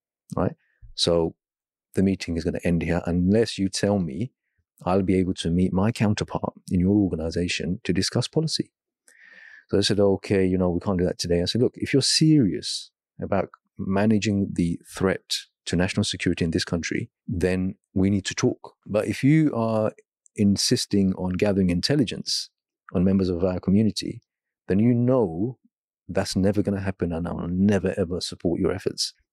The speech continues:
So they kind of got the message and then they said, "Okay, fine, we'll try to arrange." Okay. As it so happens, what happened is, um, it was so bizarre. I left it at that thinking, "No, they're not gonna do anything," right? So as it happened,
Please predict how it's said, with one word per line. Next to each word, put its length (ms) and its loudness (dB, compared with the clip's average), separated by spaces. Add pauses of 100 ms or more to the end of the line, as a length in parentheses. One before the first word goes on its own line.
(140)
So 500 2
they 220 2
kind 220 0
of 80 0
got 100 2
the 60 -6
message 500 -4 (180)
and 260 -6
then 140 6
they 120 4
said, 180 0
"Okay, 220 0
fine, 300 -6 (240)
we'll 200 0
try 220 -2
to 180 0
arrange." 440 -4 (260)
Okay. 300 -2 (640)
As 160 2
it 140 0
so 180 2
happens, 480 -6
what 140 0
happened 280 -4
is, 380 0
um, 460 -6 (440)
it 100 2
was 180 4
so 200 2
bizarre. 520 -2 (260)
I 80 0
left 300 -2
it 60 -2
at 120 -4
that 160 -4
thinking, 480 -8 (640)
"No, 160 -16
they're 80 -12
not 80 -10
gonna 120 -16
do 120 -18
anything," 320 -20 (260)
right? 220 -8 (500)
So 160 -4
as 160 0
it 100 -2
happened, 480 -2